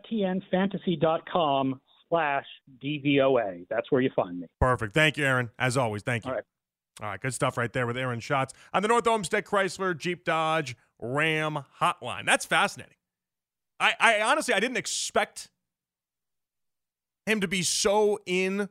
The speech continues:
Speaker 2: with the Browns, because right now, and we do a lot, we do a lot of Browns conversations. Obviously, I talk about the Browns nightly on this show,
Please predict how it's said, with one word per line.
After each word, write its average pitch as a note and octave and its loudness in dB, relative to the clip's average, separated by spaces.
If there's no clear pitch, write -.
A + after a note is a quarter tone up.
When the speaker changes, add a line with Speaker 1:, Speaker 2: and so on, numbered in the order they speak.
Speaker 2:
with F3 0
the E3 -6
Browns, E3+ 0
because E3 0
right F#3 0
now, F#3 -2
and G3 -6
we A#3+ -4
do F3+ -2
a B2 -2
lot, A#2 -2
we F3 -2
do D#3 2
a - 2
lot E3+ 2
of E3 -4
Browns E3 -2
conversations. D#3+ -4
Obviously, F3 0
I F3 0
talk E3+ -2
about D#3+ -4
the C3+ -18
Browns C3+ -6
nightly F#3 0
on F3+ 0
this F3+ -2
show, F3+ -2